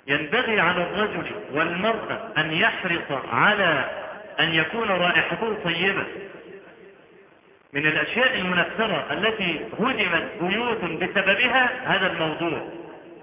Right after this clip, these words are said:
هذا الموضوع.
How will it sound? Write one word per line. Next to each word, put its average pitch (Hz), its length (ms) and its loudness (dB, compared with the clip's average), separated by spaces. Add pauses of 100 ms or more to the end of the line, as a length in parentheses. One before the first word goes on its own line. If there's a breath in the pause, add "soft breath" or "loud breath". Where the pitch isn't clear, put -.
(2750)
هذا 180 200 4
الموضوع. 143 500 -4